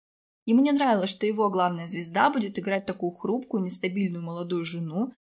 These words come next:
да и у него ещё к тому моменту появилась собственная киностудия, и его не устраивало, что его актриса собирается сниматься не у него.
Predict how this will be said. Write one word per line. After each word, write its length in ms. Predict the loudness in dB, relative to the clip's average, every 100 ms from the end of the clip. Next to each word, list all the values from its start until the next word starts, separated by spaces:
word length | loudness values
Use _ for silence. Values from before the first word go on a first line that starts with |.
| _ _
да 160 | 0 2
и 40 |
у 20 |
него 340 | 2 0 0 0
ещё 180 | 0
к 60 | -2
тому 220 | -4 -4
моменту 440 | -2 -2 -2 -2 -2
появилась 460 | -4 -4 -4 -2
собственная 380 | -2 -2 -4 -8
киностудия, 680 | -6 -8 -6 -6 -6 -4 -4
и 240 | -4 -4
его 140 | -2 0
не 120 | 0
устраивало, 680 | 0 -2 2 2 2 -2 -6
что 240 | -6 -6
его 200 | -4 -4
актриса 420 | -6 -6 -2 0
собирается 460 | 0 -2 -2 -2 -2
сниматься 500 | -4 -2 -2 -2 -2
не 220 | -4 -6
у 80 | -6
него. 420 | -6 -6 -8 -10